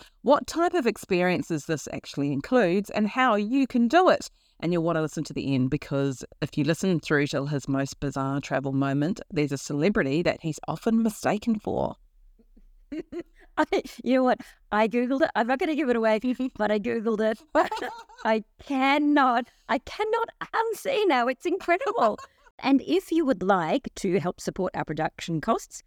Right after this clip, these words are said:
Speaker 2: you can buy us a coffee at coffee dot com, which is K O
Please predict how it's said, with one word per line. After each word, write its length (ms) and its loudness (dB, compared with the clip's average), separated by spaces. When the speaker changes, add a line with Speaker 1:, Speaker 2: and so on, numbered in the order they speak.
Speaker 2:
you 100 4
can 160 2
buy 180 6
us 120 0
a 40 -2
coffee 380 0
at 320 4
coffee 480 0
dot 180 0
com, 220 2
which 220 -4
is 160 -8
K 360 2
O 340 0